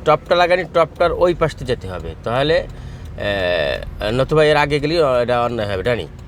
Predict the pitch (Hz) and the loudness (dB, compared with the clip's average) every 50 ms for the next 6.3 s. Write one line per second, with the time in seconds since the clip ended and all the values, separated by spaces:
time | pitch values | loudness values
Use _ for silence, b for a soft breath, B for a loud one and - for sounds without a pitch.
0 | - - - - - - 90 90 - - 95 87 78 - - - - - - - | -16 -16 -18 -18 -16 -14 -12 -10 -8 -8 -8 -8 -8 -12 -14 -14 -16 -16 -16 -14
1 | - - - - - - - 151 147 135 113 92 82 - - - - - - - | -14 -14 -14 -14 -8 0 2 2 2 4 0 0 -2 -4 -10 -16 -16 -18 -18 -16
2 | - - - - - - - - - - - 147 147 135 113 101 87 - - - | -16 -16 -16 -16 -16 -16 -16 -14 -10 -4 -2 0 0 2 0 0 -2 -2 -6 -14
3 | - - - - 101 95 85 - - - - 110 120 117 104 104 87 101 110 120 | -18 -16 -10 -8 -6 -6 -6 -8 -8 -4 0 0 0 2 0 -2 -2 0 0 0
4 | 117 113 110 113 120 127 135 151 175 - - - - - - - - - - - | 0 2 0 0 0 0 0 -2 -2 -4 -8 -14 -16 -16 -16 -16 -18 -18 -16 -14
5 | 101 87 82 80 78 - - 98 95 90 82 - - 71 - - - - - - | -12 -12 -12 -12 -12 -8 -4 -4 -4 -4 -6 -8 -10 -10 -10 -12 -12 -12 -12 -6
6 | - 117 107 92 82 76 | -2 -2 0 0 -2 -4